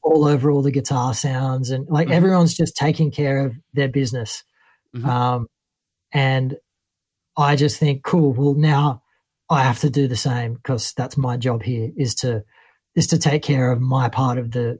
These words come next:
Speaker 1: this so we can all, so it all works together." Um, and everyone in, everyone in that band just does such a great job of that. You just,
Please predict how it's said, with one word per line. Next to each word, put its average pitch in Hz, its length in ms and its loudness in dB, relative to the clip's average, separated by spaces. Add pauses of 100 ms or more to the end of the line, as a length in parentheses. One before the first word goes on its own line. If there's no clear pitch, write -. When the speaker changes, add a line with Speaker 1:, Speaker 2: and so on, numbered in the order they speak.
Speaker 1:
this 123 440 -4 (240)
so 139 200 0
we 139 140 4
can 139 160 0
all, 123 420 0 (140)
so 139 240 0
it 143 60 -2
all 139 260 2
works 123 320 0
together." 117 460 -4 (800)
Um, 123 240 2 (1700)
and 147 240 2
everyone 165 400 4
in, 156 200 0
everyone 160 280 4
in 143 80 2
that 127 120 -2
band 135 220 0
just 123 160 -4
does 127 400 -4
such 139 300 0
a 139 40 0
great 123 260 -2
job 120 220 -2
of 120 120 -4
that. 117 240 -4
You 127 100 -4
just, - 340 -6